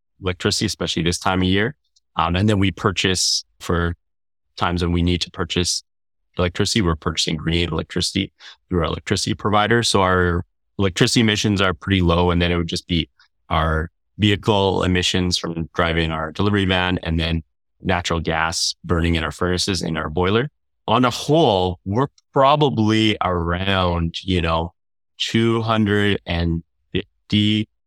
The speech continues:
tons in a year. So something like this offsets a very significant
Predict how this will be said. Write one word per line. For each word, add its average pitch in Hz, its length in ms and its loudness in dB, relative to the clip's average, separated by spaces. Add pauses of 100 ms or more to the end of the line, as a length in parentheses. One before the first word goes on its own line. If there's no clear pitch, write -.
(220)
tons 113 420 0
in 123 140 2
a - 20 4
year. 120 380 2 (520)
So - 120 -2
something 120 520 0
like 90 240 0
this 95 260 0
offsets - 920 0
a 92 100 -4
very 95 260 0
significant 85 560 -4